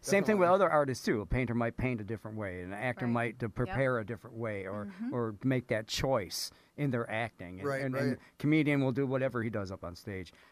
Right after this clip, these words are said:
Speaker 1: But, which way I gotta thank Billy, he came out and see my show one time. It was great.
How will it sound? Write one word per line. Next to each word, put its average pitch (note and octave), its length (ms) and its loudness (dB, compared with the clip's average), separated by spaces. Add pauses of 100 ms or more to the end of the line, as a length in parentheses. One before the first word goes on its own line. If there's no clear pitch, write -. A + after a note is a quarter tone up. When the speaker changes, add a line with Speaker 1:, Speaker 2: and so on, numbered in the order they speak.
Speaker 1:
But, D3+ 220 4 (240)
which C3+ 200 -4
way C#3+ 120 6
I B2+ 160 4
gotta A#2 140 0
thank A2 260 -4
Billy, A#2 240 0
he G2 220 -4 (100)
came A2 140 2
out F#2 60 -2
and F2+ 80 -10
see - 120 -8
my F#2 140 -4
show F#2+ 180 -10
one E2+ 180 -12
time. F2 320 -14
It F#2 60 -20
was F2 140 -20
great. E2+ 160 -20